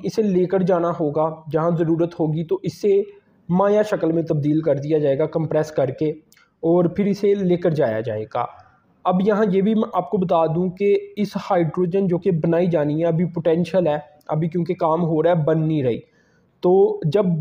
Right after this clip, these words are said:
बननी शुरू हो जाएगी तो इसका बायर भी पहले से मिल चुका है जहां इसे दी जाएगी। तो ये दोस्तों कोई पचास हज़ार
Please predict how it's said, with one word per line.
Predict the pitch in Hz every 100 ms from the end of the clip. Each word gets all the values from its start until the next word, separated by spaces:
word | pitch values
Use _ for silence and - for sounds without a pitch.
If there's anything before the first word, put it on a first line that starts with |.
| 147 _ 190
बननी | 190 214 226
शुरू | 226 214
हो | 185 170
जाएगी | 160 170 156 170
तो | 160 196 202 196
इसका | - 214
बायर | 160 175 180 190
भी | 175 196
पहले | 170 165 160
से | 175 175 - -
मिल | 156 156
चुका | 147 160 165
है | 156 - 151
जहां | 160 160 170 175
इसे | - 170
दी | 156 160
जाएगी। | 139 101 - 113 135 _ _ _ _ _ _
तो | 190 185
ये | 170 220 233
दोस्तों | 220 214 220
कोई | 220
पचास | - 185 170 -
हज़ार | 208 196